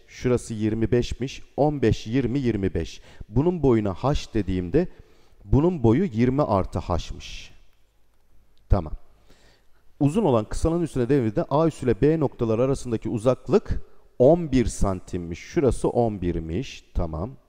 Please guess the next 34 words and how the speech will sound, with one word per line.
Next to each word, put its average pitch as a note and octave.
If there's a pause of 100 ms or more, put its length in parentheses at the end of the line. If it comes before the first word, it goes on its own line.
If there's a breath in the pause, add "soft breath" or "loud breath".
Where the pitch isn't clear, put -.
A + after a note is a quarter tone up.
(500)
A F#2
üssü F2
ile D#2+
B F2
arası. D#2+
Artık G2+
gerisini G#2+
maviyle G2
yapalım E2
hatta. F2+ (840 soft breath)
Şimdi C3
bunun E3
boyu E3+
toplam E3
yirmi D3+
artı D#3
H'tı. D#3+ (480 soft breath)
On E3+
biri D#3
buradaysa C3+
şuraya E3
dokuz E3+
artı C3+
H -
kalır. F#2+ (320)
Onu G2+
yazalım. E2+ (760)
Dokuz F#2
artı E2+
H. F2 (380 soft breath)
E A#2+
şurası D#3
da -
H. -